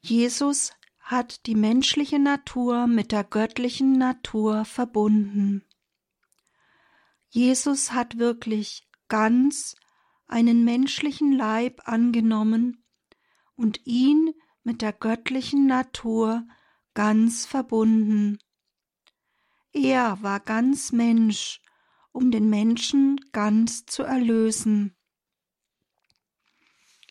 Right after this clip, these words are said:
Das göttliche Wort hat ohne Abstriche und ohne Änderung, also ausgestattet mit Verstand und Willen,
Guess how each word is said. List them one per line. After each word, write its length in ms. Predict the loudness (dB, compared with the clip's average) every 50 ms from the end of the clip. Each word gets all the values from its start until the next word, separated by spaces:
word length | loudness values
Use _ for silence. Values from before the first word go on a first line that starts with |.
| _ _ _ _ _ _ _ _ _ _ _ -12
Das 240 | -8 -8 -8 -4 -2
göttliche 580 | 0 0 0 0 0 -2 0 0 0 -2 0 0
Wort 400 | 0 0 0 -2 -4 -6 -8 -10
hat 260 | -10 -10 -10 -10 -6
ohne 320 | -2 0 0 0 0 -2
Abstriche 800 | -6 -6 -6 -6 -8 -8 -6 -4 -4 -4 -4 -4 -4 -4 -4 -6 _ _ _ _ _ _ _ _ _
und 280 | -2 -2 -2 -2 -2 -4
ohne 320 | 0 2 4 2 2 2
Änderung, 720 | 0 0 2 2 2 2 0 0 -2 -2 0 -2 -2 -4 -8 _ _ _ _ _ _ _ _ _ _ _ _ _ _ -8
also 300 | -4 -4 -4 -4 -6 -10
ausgestattet 1000 | -6 -4 -2 -2 -2 -2 -2 -2 -2 -2 -2 -2 -2 -4 -2 -4 -8 -10 -10 -8
mit 180 | -6 -6 -6 -6
Verstand 580 | -8 -8 -8 -8 -6 -4 -2 0 0 0 0 0
und 320 | -2 -4 -4 -4 -4 -2
Willen, 580 | 0 0 2 2 2 2 2 0 -2 -4 _